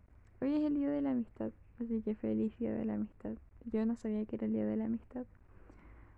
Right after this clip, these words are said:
Lo supe porque lo dijeron en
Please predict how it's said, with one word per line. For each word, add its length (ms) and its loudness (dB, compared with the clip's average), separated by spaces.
Lo 240 2
supe 760 0
porque 960 -4
lo 100 0
dijeron 640 0
en 540 2